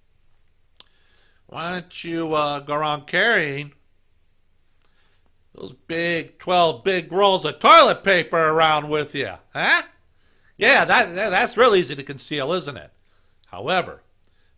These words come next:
baby wipes have two purposes, my new prepper friends. One, you can clean up with them, and then you put them in a Ziploc bag, zip, and then when you decide to go defecate, you could use it to wipe your ass.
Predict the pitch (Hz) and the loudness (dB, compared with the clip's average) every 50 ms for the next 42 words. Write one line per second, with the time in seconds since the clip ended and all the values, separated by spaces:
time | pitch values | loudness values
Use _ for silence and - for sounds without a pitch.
0 | _ - 110 113 117 120 113 127 131 131 123 - - 143 131 - - - 147 143 | _ -18 -16 -14 -12 -10 -6 -6 -6 -6 -6 -6 -6 -6 -6 -6 -8 -8 -8 -8
1 | 143 - 196 214 220 220 165 - - - 110 92 87 - 113 107 101 98 95 104 | -2 0 0 0 0 0 -6 -14 -14 -14 -14 -16 -16 -18 -16 -14 -14 -14 -14 -16
2 | 104 95 90 _ _ - 107 95 - 98 90 - - 120 110 107 113 123 143 143 | -18 -18 -20 _ _ -16 -16 -16 -14 -18 -20 -16 -14 -14 -12 -12 -14 -14 -18 -20
3 | - - _ _ _ _ _ _ _ _ _ _ _ _ _ _ _ _ _ _ | -20 -20 _ _ _ _ _ _ _ _ _ _ _ _ _ _ _ _ _ _
4 | _ _ _ _ _ _ 127 143 180 180 170 170 175 202 196 _ _ _ _ _ | _ _ _ _ _ _ -4 0 2 2 2 2 0 -4 -10 _ _ _ _ _
5 | - 135 135 - 123 110 - - 156 156 147 170 190 202 - 127 117 104 - 117 | -16 -16 -16 -16 -18 -20 -12 -10 -8 -6 -2 -2 -4 -4 -4 -8 -10 -8 -10 -12
6 | 120 120 _ _ _ _ _ _ _ _ - 156 156 143 147 202 226 214 185 165 | -14 -14 _ _ _ _ _ _ _ _ -10 -10 -8 -6 -4 -6 -4 -6 -8 -12
7 | 170 - - - 214 196 190 175 139 131 208 202 - 180 175 165 160 - - 175 | -10 -10 -10 -10 -10 -10 -10 -10 -10 -10 -12 -12 -10 -8 -8 -8 -8 -10 -10 -10
8 | 151 120 117 131 151 160 156 _ _ _ _ _ _ - 127 104 87 92 92 95 | -8 -8 -8 -8 -10 -12 -16 _ _ _ _ _ _ -20 -20 -20 -16 -14 -12 -12
9 | 117 160 - _ _ _ _ _ _ _ _ _ _ _ _ _ _ _ _ _ | -12 -12 -14 _ _ _ _ _ _ _ _ _ _ _ _ _ _ _ _ _
10 | _ _ _ _ _ _ _ _ _ - 131 131 139 143 139 139 135 135 135 127 | _ _ _ _ _ _ _ _ _ -14 -10 -8 -8 -8 -8 -10 -12 -12 -14 -14
11 | 123 - 151 135 127 127 123 120 110 110 113 175 226 233 - 139 - - 120 131 | -10 -6 -6 -6 -6 -6 -8 -10 -10 -6 -4 -4 -4 -4 -6 -10 -8 -8 -8 -8
12 | 143 139 156 233 247 - 208 170 147 123 120 160 170 - - 190 165 120 117 123 | -8 -12 -14 -18 -14 -12 -12 -10 -10 -10 -10 -12 -14 -12 -10 -10 -8 -8 -8 -10
13 | - - - 104 123 147 180 214 254 247 151 95 - - - - - - | -10 -12 -14 -10 -8 -8 -6 -6 -6 -6 -8 -10 -12 -16 -20 -20 -20 -20